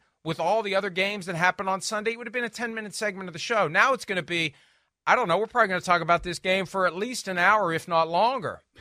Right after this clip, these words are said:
And the biggest part of it is the screw up by the coaching staff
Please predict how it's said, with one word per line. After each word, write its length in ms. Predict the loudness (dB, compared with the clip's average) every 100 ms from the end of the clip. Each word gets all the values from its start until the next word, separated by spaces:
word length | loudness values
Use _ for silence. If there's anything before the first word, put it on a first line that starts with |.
| -6 2
And 220 | 2 4
the 80 | -2
biggest 480 | 0 0 0 -2 2
part 260 | 4 4
of 80 | 2
it 120 | 0
is 480 | 0 0 -2 -8 -12 _ _ -6
the 100 | -6
screw 340 | -4 -4 4 4
up 140 | 6
by 160 | 4 4
the 80 |
coaching 460 | 0 0 0 -2 -6
staff 580 | -2 0 0 -2 -4